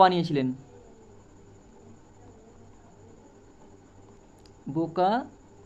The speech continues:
বানিয়েছিলেন। ছিলেন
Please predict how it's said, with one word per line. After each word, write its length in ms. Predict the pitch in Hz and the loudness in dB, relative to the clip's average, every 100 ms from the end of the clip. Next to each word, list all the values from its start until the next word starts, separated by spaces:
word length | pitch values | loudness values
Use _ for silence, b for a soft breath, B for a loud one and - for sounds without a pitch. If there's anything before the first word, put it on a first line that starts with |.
| - - - - - - - - - - - - - - - - - - - - - - - - 101 101 - - - 98 - - - - - - - - 127 | -20 -20 -20 -20 -20 -20 -20 -20 -20 -20 -20 -20 -20 -20 -20 -20 -20 -20 -20 -20 -20 -20 -20 -20 -20 -20 -20 -20 -20 -20 -20 -20 -20 -20 -20 -20 -20 -20 -8
বানিয়েছিলেন। 580 | 139 143 160 180 240 - - - - - - - - - - - - - - - 202 - - 262 254 214 - 208 196 170 175 - 175 - - - - - - - - - - - - - | -4 -2 -2 -4 -6 -10 -20 -20 -20 -20 -20 -20 -20 -20 -20 -20 -20 -20 -20 -20 -20 -20 -20 -20 -20 -20 -20 -20 -20 -20 -20 -20 -20 -20 -20 -20 -20 -20 -20 -20 -20 -20 -20 -20 -14 -2
ছিলেন 260 | 156 143 | 0 0